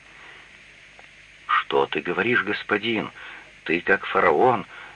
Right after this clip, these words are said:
Какое подозрение? Что вы соглядатаи, крикнул Иосиф, и, хлопнув ладонью по ручке львиного кресла, встал на ноги. Он употребил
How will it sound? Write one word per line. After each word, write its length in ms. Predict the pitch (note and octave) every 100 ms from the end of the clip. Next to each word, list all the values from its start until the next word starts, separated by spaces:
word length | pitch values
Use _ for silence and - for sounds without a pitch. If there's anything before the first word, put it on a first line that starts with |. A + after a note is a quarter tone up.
| -
Какое 500 | - - - A2+ D#3+
подозрение? 840 | D3+ C#3 C#3 A#2 A2 E2 B1+ - - - - - - - - - -
Что 340 | - - C#2
вы 380 | G#1 F2 A2 A#2 - - - - -
соглядатаи, 1200 | - F#2 F#2+ A#2 A#2 C#3+ A#2+ - D2+ B1+ A#1 - - - - -
крикнул 580 | F#2+ G2+ F#2+ - D2+ A#2+
Иосиф, 540 | - C#3 - C3 - - - - - -
и, 80 | E2+
хлопнув 640 | - D2+ C3+ D3 C#3 C3
ладонью 640 | F2 G2 E2+ A#2+ A#2+ G#2+ A2
по 220 | - F2
ручке 400 | F#2 G#2 - -
львиного 460 | D2+ D#2 E2+ C#2+ B1+
кресла, 460 | D#2+ B2 - A#2+
встал 380 | A#2 - - A2
на 220 | G#2+ F#2+
ноги. 360 | A2+ - - - - - - - - - - - - -
Он 180 | E2+ F#2
употребил 600 | F#2 F#2 F#2 F#2 G2+